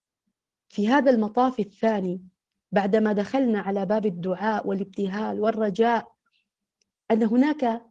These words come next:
استغفار وإلحاح بطلب المغفرة، لأن للاستغفار مزيد فضل على غيره من العبادات.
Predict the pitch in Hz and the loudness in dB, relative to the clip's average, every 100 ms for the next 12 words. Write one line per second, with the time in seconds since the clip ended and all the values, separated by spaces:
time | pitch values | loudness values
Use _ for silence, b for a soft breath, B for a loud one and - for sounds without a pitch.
0 | _ 302 294 - 254 196 - 262 254 202 | _ -2 0 2 0 0 0 2 2 0
1 | 202 247 233 - 269 277 233 - _ _ | 0 0 0 0 0 2 0 -6 _ _
2 | _ - 240 277 277 247 233 269 277 262 | _ 0 2 4 4 4 4 4 2 0
3 | 277 262 190 - _ _ _ 226 277 277 | 2 2 0 -4 _ _ _ 4 6 6
4 | 262 254 254 - 262 - 285 247 240 220 | 6 4 0 -2 -2 2 2 2 2 2
5 | 302 302 269 254 214 220 220 285 269 247 | 0 0 4 4 4 2 4 2 2 4
6 | 262 254 220 214 214 247 262 | 4 4 2 0 2 2 2